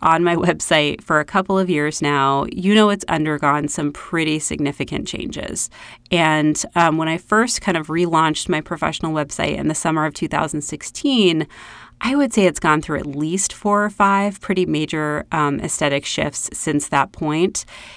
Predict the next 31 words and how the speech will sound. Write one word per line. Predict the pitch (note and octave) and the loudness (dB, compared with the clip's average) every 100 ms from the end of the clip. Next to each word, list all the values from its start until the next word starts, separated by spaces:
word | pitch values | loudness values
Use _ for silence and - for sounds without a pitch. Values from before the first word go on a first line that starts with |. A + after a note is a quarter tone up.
| - _ | -20 _
And | F#3+ F#3+ F#3+ G3 A3+ - | 4 6 4 2 0 -8
part | - F#4+ | 2 4
of | G4 A#3 | 4 4
that | F3+ D#3 D3+ | 4 4 2
is | - F3+ E3+ - - | 2 4 4 0 -4
admittedly | F3 E3 F3 G3 A3+ A#3+ | -2 2 2 2 2 0
because | A#3 G3 F3+ F3 | 0 -2 -2 -2
I | |
like | D3+ D3 D3 C#3+ | -4 -2 -2 -2
to | - | -8
play | - C#3 | -4 -4
with | C3+ B2+ | -4 -6
website | - - - D3 | -10 -6 -6 -4
design. | E3 - - G3 G3 | -4 -2 0 2 0
<laughs> | D#3 | 0
So, | - F#3+ F3 D#3+ - | 2 4 4 0 0
um, | D#3+ D3+ C#3+ - | 2 2 2 4
I | F3+ G3+ G#3 F3 | 4 4 -2 0
happen | F3 D#3+ D#3+ | 0 0 -4
to | - D3+ D3 C#3 | -4 -2 -2 -2
go | - D3+ | 0 0
in | D3+ C#3+ | 2 0
and | C3+ C#3+ | 0 -2
kind | C#3 D3 | -2 -4
of, | C#3+ C#3 - - - - _ E3 | -4 -4 -14 -20 -20 -20 _ 0
um, | C#3+ C#3 C#3+ - - - | 2 4 2 -2 -4 -6
play | A#3 A#3+ | 0 4
around | G3 E3 D3+ D3+ D3+ | 4 6 6 4 0
with | D3 C#3 C3+ - | 0 0 -2 -6
different | - D3 C#3 A3+ - | -6 -2 -2 -2 -2
themes. | A#3+ A3 G#3 G#3 | 4 4 4 0